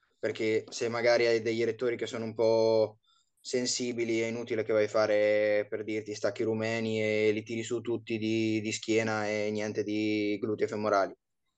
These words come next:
Quindi magari questo può essere stato un fattore che ha contribuito, soprattutto se hai una leggera scoliosi, s-, quelli sono esercizi in cui devi andare un po' più cauto,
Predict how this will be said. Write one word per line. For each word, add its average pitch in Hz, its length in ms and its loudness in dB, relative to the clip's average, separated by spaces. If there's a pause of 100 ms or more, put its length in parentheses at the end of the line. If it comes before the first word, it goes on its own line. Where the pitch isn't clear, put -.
(360)
Quindi 117 220 -2
magari 110 300 2
questo 110 580 2
può 107 120 0
essere 104 220 -6
stato 107 220 -4
un 104 80 -4
fattore 104 380 2
che 104 220 2
ha 101 160 2
contribuito, 101 520 -4
soprattutto 113 580 0
se - 180 0
hai 123 140 4
una 120 120 0
leggera 117 280 -2
scoliosi, 120 720 -2 (720)
s-, - 140 -20
quelli 127 320 6
sono 120 160 0
esercizi 123 420 -2
in 113 60 -8
cui 113 80 -2
devi 110 180 0
andare 110 280 0
un 107 80 -6
po' 110 100 -6
più 113 160 -10
cauto, 107 500 0